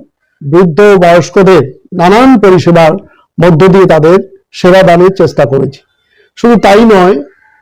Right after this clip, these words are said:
আমরা সামাজিক নানান রকম দায়িত্ব কর্তব্য পালন করে চলেছি এই বছরগুলি ধরে। সেজন্য আমরা আন্তরিকভাবে অভিনন্দন এবং ধন্যবাদ জানাচ্ছি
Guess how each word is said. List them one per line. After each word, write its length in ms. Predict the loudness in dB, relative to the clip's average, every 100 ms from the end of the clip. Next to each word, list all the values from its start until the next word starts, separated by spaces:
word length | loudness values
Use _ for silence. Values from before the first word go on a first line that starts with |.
| _ _ _ _ _ -4
আমরা 360 | -2 2 0
সামাজিক 480 | 0 -2 0 2 2 2
নানান 360 | 0 2 2 2
রকম 280 | 2 0 2
দায়িত্ব 440 | 0 0 0 0
কর্তব্য 680 | 0 0 0 -2 0 0 2
পালন 280 | 0 2 2
করে 200 | 2 2
চলেছি 420 | 2 0 0 0 -2 -2 -12 _ -20 -20 -4
এই 480 | 0 2 2 0 -2
বছরগুলি 520 | 0 2 2 2 2
ধরে। 300 | 0 0 -2 -8 -18 _ _ _ -4
সেজন্য 360 | 0 2 2
আমরা 480 | 2 2 2 2 0 -2
আন্তরিকভাবে 840 | -2 0 2 2 2 2 2 2
অভিনন্দন 500 | 2 2 2 2 2
এবং 220 | 2 0
ধন্যবাদ 480 | 0 0 0 0 0
জানাচ্ছি 480 | 0 -2 -4 -2